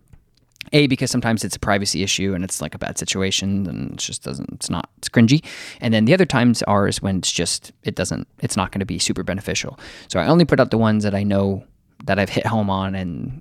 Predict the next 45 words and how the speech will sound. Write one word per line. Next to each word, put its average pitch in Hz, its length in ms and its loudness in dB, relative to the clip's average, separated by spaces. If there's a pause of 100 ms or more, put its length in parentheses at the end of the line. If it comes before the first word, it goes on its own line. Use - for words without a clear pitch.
it's - 120 -8
gonna 101 160 0
be 92 80 0
good 85 200 0
for - 80 -2
you 90 120 0
guys. - 300 -4 (500)
And 123 100 6
this 120 100 4
is 113 120 2
one 110 140 6
of 101 60 4
those 98 160 2
ones. 95 400 2 (240)
This 120 220 2
is, 107 220 0
uh, 101 320 4
again, 120 300 4
it's - 120 -2
like 101 160 2
another 104 480 4
dog 101 220 2
owner, 98 360 2 (680)
basically 120 340 4
right 113 100 8
in - 60 2
the - 60 0
beginning 156 420 6
is 101 260 2 (600)
we 104 260 0
let 101 140 4
the 110 80 0
dog 98 200 2
do 104 120 0
whatever 98 240 0
they 98 80 2
want. 156 440 4 (200)
Um, 95 240 -2
they're 92 140 2
a 90 40 -2
hundred 101 300 0
twenty 92 220 -4
pounds 113 560 0 (100)
and 107 160 -2
now 95 500 -2